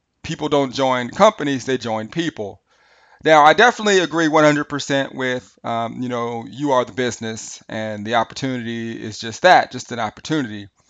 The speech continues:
And, you know, people do join people, but unfortunately, people often join the wrong people. And the people that are successful seem to get the right people to join their business. And this post will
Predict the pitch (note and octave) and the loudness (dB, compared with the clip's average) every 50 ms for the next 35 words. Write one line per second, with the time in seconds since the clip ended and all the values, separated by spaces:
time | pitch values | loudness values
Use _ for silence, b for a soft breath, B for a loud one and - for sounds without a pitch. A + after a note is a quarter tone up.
0 | b b b b b b b b b b C#3+ D3 D3 C#3+ C#3 C3+ C3 B2+ B2+ - | b b b b b b b b b b 0 2 4 4 4 4 2 2 0 -4
1 | - - _ _ _ _ _ - D#3 C#3+ C3+ C#3 C#3 C#3 C#3 - - G#3 G#3+ F#3 | -8 -16 _ _ _ _ _ -4 -2 0 0 0 -2 -4 -6 -6 -6 -6 -4 -4
2 | E3+ C#3+ C#3 F3+ F3 C#3+ D3 D#3 C#3+ C3+ C3 - D#3 D#3+ D#3 - B2 A2 G#2 A2 | -4 -4 -4 -6 -6 -2 0 2 2 2 0 -2 -6 -8 -6 -6 -6 -6 -4 -4
3 | A#2+ A#2 A#2 A#2+ - F3 G3 G3+ F#3+ - D3+ C3+ C3+ A#2+ B2 A#2+ - - - _ | -4 -4 -4 -2 2 2 2 2 2 0 -4 -6 -8 -8 -10 -12 -14 -16 -20 _
4 | _ - D#3 E3 - C3 C#3+ C3+ - - C3 C3 B2+ - - C3 B2 B2+ C3 B2+ | _ -12 -12 -10 -6 -6 -4 -4 -2 2 2 2 2 0 -2 -8 -6 -4 -2 -2
5 | B2 A#2 A2+ A2 B2 C3 C3+ B2+ B2+ - - A2 G2+ - - G#1+ - _ _ _ | -2 -2 -2 0 2 4 4 4 2 -2 -6 -10 -10 -12 -14 -20 -20 _ _ _
6 | _ _ _ _ _ _ _ _ _ _ _ _ - - C3+ C#3 C3+ D#3+ G3 F3 | _ _ _ _ _ _ _ _ _ _ _ _ -10 -6 -4 -4 -4 -4 -6 -4
7 | D#3+ C#3+ C3+ B2+ A#2 G#2+ - C3 - - E3+ F3+ G3 F3 - C#3 B2 - - D#3 | 0 2 2 2 0 -2 -4 -10 -4 0 2 2 2 2 0 -4 -6 -4 -2 -2
8 | D3+ C#3+ - C#3 C3+ C3+ - - B2 A2+ G#2+ A#2+ C3 C#3+ D3+ D3 - - - C3+ | -2 -2 -2 -2 -4 -4 -2 -4 -6 -6 0 2 4 4 4 4 0 -4 -6 -6
9 | A#2+ - A2 G#2+ A#2+ A2+ A2 A#2 A2 G#2+ G#2 G2+ G2+ G2 - C3 B2+ A#2 - A2 | -6 -6 -8 -10 -10 -10 -8 -6 -6 -6 -6 -6 -8 -6 -4 -2 -2 -2 -4 -8
10 | G2+ A2 - - - b b b b b b b b b b - D#3 D#3+ D#3+ D3+ | -12 -12 -14 -18 -20 b b b b b b b b b b -2 0 2 4 6
11 | D3 D3 C#3+ D3 - - _ _ _ - C3+ D#3+ G3 A3 - - - G3 G3+ G#3 | 6 4 4 0 -4 -12 _ _ _ -8 -2 -2 0 0 -2 -4 0 2 2 4
12 | F#3+ D#3 - - C#3+ C#3 C3 B2+ - - | 2 0 -4 -6 -8 -6 -6 -6 -8 -12